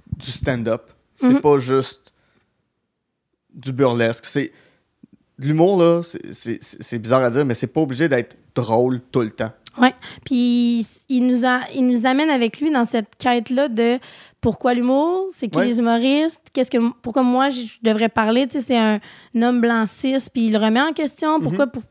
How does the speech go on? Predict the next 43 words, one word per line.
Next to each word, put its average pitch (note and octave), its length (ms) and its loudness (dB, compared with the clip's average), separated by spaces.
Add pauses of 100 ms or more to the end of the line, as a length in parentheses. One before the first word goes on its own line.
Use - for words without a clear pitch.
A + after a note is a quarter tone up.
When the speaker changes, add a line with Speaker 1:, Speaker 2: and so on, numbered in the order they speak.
(100)
Speaker 2:
on A3+ 140 0
a-tu G#3 200 0
assez A#3 280 2
vu A3+ 180 0
de... A#3 80 -2 (840)
Oh C#4 120 2
my A3+ 160 2
God, A3+ 260 0
que G#3+ 120 -2
c'est A3 420 -2 (240)
à A3 120 0 (220)
tous F#4+ 340 0
les B3 160 0
niveaux, A3 360 0
genre A#3 260 -2
chaque - 460 -4
sketch - 720 -4
de, A3+ 120 2 (680)
de A3 160 4
cette A3 340 0
œuvre C4+ 300 0 (160)
pourrait A3+ 220 0
être A#3+ 140 -4
analysé A#3 440 2
pendant G#3+ 260 2
des G3 220 -2
heures, A#3+ 240 0
c'est - 140 -4
f-, - 240 -8
Speaker 1:
Ouais. C3 140 -2
Speaker 2:
c'est, G#3 460 -2
c'est, G3+ 440 -4 (120)
j'en A3+ 200 0
parle, C#4 180 0
j'ai B3 60 -4
des A3 40 -2
frissons, A3 300 -2
là, F#3+ 180 0
c'est A3+ 100 0
Speaker 1:
<laughs> A3+ 200 0
Speaker 2:
vraiment A#3+ 340 0
bon. A#3 280 0
Speaker 1:
Par, E3 260 -2